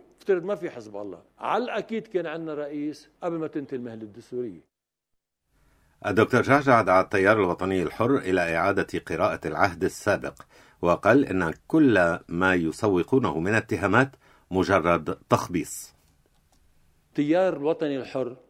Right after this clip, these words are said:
Speaker 1: من مصايب لبنان الثلاثة، وعم بحكي جد من موقع مسؤولية وطنية.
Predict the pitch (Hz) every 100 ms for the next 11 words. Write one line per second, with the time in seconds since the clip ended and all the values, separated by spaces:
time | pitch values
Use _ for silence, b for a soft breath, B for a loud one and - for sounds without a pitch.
0 | _ 135 151 135 - 170 170 143 135 120
1 | 143 156 143 - 151 139 107 - - -
2 | - 135 151 - 156 135 160 151 - -
3 | - - 123 143 143 170 131 151 135 139
4 | 135 - 143 180 165 147 143 143 156 127